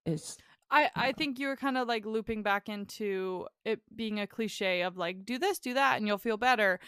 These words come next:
Speaker 2: And I totally get that
Speaker 1: Yeah.
Speaker 2: too. And I think that these maybe are just stepping stones or things to keep in the back of your mind on a day-to-day of being, like, of almost pushing yourself too. Because, like, yeah, I could say, "Oh, go volunteer," but, like,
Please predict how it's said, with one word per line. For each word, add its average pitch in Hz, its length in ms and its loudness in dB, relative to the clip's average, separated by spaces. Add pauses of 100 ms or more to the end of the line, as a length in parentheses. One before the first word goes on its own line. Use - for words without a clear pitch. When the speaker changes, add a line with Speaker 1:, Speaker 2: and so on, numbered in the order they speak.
(140)
Speaker 2:
And 247 120 4
I 247 80 12
totally 240 320 4
get 214 200 0
that 202 200 4
Speaker 1:
Yeah. - 0 -
Speaker 2:
too. 240 180 0
And 220 100 2
I 233 100 0
think 294 260 -2
that 339 180 2
these 247 240 -2
maybe 214 420 0
are 208 220 4
just 208 520 -6
stepping 226 520 0
stones 226 580 -2
or 208 180 0
things 277 300 -2
to 269 60 -6
keep - 220 -4
in 233 80 -2
the 220 60 0
back 196 300 2
of 208 60 -6
your 202 120 -2
mind 190 520 -2
on 196 220 0
a 190 80 -6
day-to-day 190 640 -2
of 196 220 -4
being, 202 240 -6
like, 196 380 -4 (1120)
of 294 260 10
almost 415 300 6
pushing 285 400 4
yourself 214 440 0
too. 208 300 -2
Because, 247 280 0
like, 285 220 6
yeah, 220 200 8
I 220 100 8
could 233 180 -4
say, 262 200 4
"Oh, 262 140 6
go 262 180 4
volunteer," 240 640 4
but, 214 160 2
like, 220 240 4